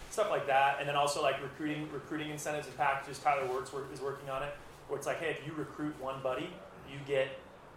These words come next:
all this swag. If you recruit five buddies, you get an iPad. You know, if you recruit ten buddies, you get a Segway and an iPad." You know, stuff like that.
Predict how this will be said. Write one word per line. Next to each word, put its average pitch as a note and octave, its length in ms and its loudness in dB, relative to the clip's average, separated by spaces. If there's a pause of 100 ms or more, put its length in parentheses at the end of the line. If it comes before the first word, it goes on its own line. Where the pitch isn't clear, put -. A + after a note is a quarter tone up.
(180)
all C#3 140 6
this C3+ 200 -2
swag. A#2 440 -4
If - 140 -16
you C3 120 -10
recruit C3 300 -10 (100)
five - 320 4
buddies, A2+ 380 -6
you D#3 60 -10
get D3 200 -6
an - 80 -14
iPad. - 380 -8 (220)
You C3+ 80 -10
know, C3 140 -4
if C#3+ 180 -8
you E3+ 80 -6
recruit D3+ 360 -4 (120)
ten G#3 260 -2
buddies, D#3+ 200 -2
you F#3+ 60 -8
get D#3+ 100 -8
a - 40 -10
Segway D#3 640 -4
and G#3+ 220 -6
an C3+ 60 -4
iPad." B2 360 -6
You D3+ 80 -6
know, D3+ 60 0
stuff F#3 200 -2
like E3 160 2
that. D3+ 320 4